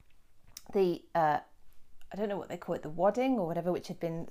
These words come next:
thrown out of the canna-, uh, the cannon, uh, set fire to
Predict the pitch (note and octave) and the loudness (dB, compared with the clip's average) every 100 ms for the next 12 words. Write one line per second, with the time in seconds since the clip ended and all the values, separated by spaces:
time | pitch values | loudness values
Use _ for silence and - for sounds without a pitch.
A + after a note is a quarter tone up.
0 | - A3 A#3 A3 G3 F#3+ F#3 - F3 - | 2 8 8 8 2 -2 -8 -10 -10 -6
1 | F3 D#3 F3+ - E3 - G#3 F#3 C#3+ E3 | -6 0 0 0 -8 -4 -2 0 -2 -6
2 | - - - - - D#3+ - - - - | -12 -14 -16 -8 0 2 2 -4 -20 -20
3 | - - - - - A3 - - - E3 | -20 -20 -16 -12 2 2 2 -8 -8 -6
4 | D#3+ D#3+ - - D3 | -6 -8 -12 -12 -10